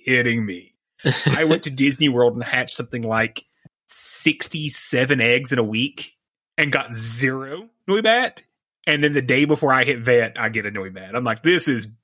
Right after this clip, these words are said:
Speaker 1: bull."
Speaker 2: <laughs>
Speaker 1: Uh, once you hit expert, you're gonna get a guaranteed Dino, or Dino. No, we don't get Dino in the game. Sorry.
Speaker 2: <laughs>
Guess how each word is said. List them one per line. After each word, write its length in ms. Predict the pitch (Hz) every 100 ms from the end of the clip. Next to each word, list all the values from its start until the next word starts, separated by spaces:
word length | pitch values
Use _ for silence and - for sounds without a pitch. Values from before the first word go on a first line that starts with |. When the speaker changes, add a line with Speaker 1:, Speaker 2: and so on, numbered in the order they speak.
| _
Speaker 1:
bull." 520 | - 107 95 95 90 _ _ _ _
Speaker 2:
<laughs> 100 | - 139 120 -
Speaker 1:
Uh, 400 | 170 147 147 135 139
once 360 | - 131 156 180
you 80 | 170
hit 140 | 160
expert, 480 | 123 123 - 190 - _ -
you're 120 | 127
gonna 140 | 127
get 100 | 117
a 20 |
guaranteed 600 | 113 117 123 127 131 113
Dino, 400 | 113 113 120 135 147
or 180 | 139 117
Dino. 600 | 120 113 113 127 151 220 _ _ _ _ -
No, 160 | 139 127
we 120 | 127
don't 140 | 127
get 140 | 120 117
Dino 300 | 113 107 107
in 80 | 107
the 80 |
game. 260 | 107 92 95
Sorry. 300 | - 98 117
Speaker 2:
<laughs> 40 | -